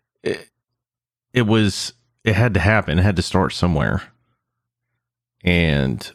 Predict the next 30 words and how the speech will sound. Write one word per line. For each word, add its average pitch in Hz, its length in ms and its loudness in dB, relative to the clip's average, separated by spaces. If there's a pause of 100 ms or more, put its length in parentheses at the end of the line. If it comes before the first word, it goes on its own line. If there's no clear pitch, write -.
(120)
a 95 80 -2
couple 85 380 0
of 82 60 0
folks 90 400 -2
that 80 140 0
I've 80 160 -2
met 82 260 0
along 82 560 -2
my 71 200 -4
journey 85 420 0
through 87 160 -2
my 85 100 2
life, 90 460 0 (680)
uh, 104 300 2
supported 117 800 -2 (460)
and, 107 640 0 (2000)
you 117 100 0
know, 101 160 2
interacted 104 640 0
with 82 160 0
me 76 200 0
off, - 640 -2 (720)
you 92 80 0
know, 78 100 2
off 78 200 2
stage, 85 420 0
if - 140 -4
you 71 80 -2
will. 73 320 -2
So, 78 580 -2